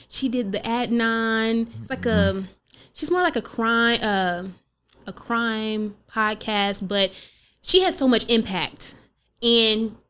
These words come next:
Speaker 1: so much impact to the level that he was able to get a trial and get out of, you know, prison for that because they were trying to figure out the murder or whatever. So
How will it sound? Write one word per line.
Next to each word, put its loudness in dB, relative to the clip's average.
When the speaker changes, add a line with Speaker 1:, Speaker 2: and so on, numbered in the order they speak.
Speaker 1:
so 0
much 2
impact 0
to -4
the -2
level 0
that -2
he 2
was 0
able 0
to 0
get -2
a -2
trial -2
and -4
get -4
out 2
of, -2
you -8
know, -2
prison 2
for -4
that -2
because -4
they 0
were 0
trying -2
to -4
figure -2
out -4
the -6
murder 0
or -2
whatever. -6
So 4